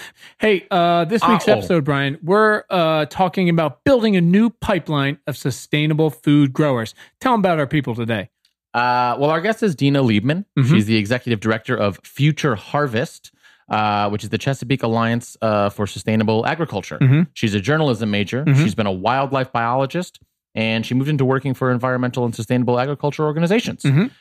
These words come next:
Speaker 2: She's very excited about her family's latest project, and that is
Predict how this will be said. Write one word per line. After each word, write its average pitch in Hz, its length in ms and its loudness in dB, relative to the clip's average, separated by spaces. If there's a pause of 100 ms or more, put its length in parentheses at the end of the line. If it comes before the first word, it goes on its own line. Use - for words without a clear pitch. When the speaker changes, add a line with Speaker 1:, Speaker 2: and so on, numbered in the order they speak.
Speaker 2:
She's 101 240 -2
very 139 340 0
excited 151 400 0
about 120 200 0
her 117 100 -2
family's 113 400 0
latest 123 300 0
project, 110 420 -2
and 104 100 -4
that 101 220 -2 (100)
is 95 300 -4